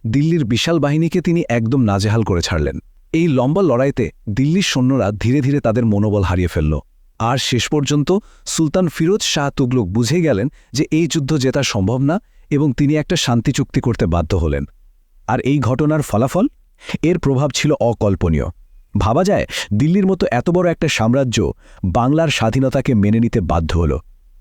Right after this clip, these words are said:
এটা ছিল একটা ঐতিহাসিক মুহূর্ত, একটা আঞ্চলিক শক্তি, শুধু যুদ্ধক্ষেত্রেই নয়, আলোচনার টেবিলেও জিতে নিজের সার্বভৌমত্ব প্রতিষ্ঠা করল।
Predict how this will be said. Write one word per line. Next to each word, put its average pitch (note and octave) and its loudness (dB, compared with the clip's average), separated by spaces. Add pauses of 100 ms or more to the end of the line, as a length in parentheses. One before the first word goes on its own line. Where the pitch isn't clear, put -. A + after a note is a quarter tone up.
(140)
এটা - 2
ছিল - 0
একটা D#3 0
ঐতিহাসিক C3+ 0
মুহূর্ত, F2+ 0 (600)
একটা C3+ -2
আঞ্চলিক D3 0
শক্তি, - -2 (400)
শুধু D3+ 0
যুদ্ধক্ষেত্রেই C#3+ 0
নয়, G2+ 0 (320)
আলোচনার D#3 2
টেবিলেও D3+ 2
জিতে A2 0 (300)
নিজের C3+ 2
সার্বভৌমত্ব B2+ 0
প্রতিষ্ঠা G2+ -2
করল। D2 0